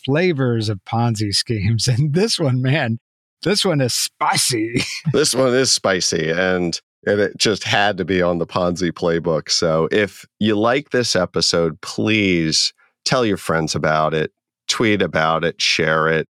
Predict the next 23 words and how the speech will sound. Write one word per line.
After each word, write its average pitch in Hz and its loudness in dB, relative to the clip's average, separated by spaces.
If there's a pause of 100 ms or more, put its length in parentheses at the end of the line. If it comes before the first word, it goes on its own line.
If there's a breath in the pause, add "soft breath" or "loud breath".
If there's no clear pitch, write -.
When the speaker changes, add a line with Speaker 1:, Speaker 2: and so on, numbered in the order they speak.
(320)
Speaker 2:
We 127 2
are 92 2
immensely 92 -2
grateful 95 -4
to 82 0
have 82 -2
the 85 0
listeners. 78 -2
And 160 -2
if 104 -4
you 101 2
even 101 -2 (120)
really 107 0
want 110 -2
to, 123 -2
you 120 0
can 131 -2
contribute 117 -2
to 113 0
our 117 0
own 117 -2 (280)
Ponzi 80 -2
scheme. 78 0